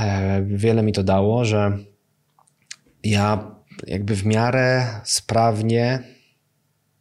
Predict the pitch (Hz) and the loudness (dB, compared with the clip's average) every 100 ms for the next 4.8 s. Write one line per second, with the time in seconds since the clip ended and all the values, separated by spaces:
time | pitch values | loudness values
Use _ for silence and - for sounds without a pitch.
0 | _ _ _ 110 104 113 101 104 107 117 | _ _ _ -4 -2 -2 -2 0 2 2
1 | 113 110 110 - - 110 113 113 110 - | 2 0 0 -2 0 0 0 -2 -4 -4
2 | 113 113 110 107 - 110 107 110 104 113 | -2 0 -2 -4 -4 -4 -2 -4 -2 -2
3 | 107 110 104 104 104 - 98 101 95 - | -2 -2 -2 -2 -4 -6 -4 -4 -6 -12
4 | - 101 92 87 110 120 139 | -6 -4 -4 -6 -4 -2 -4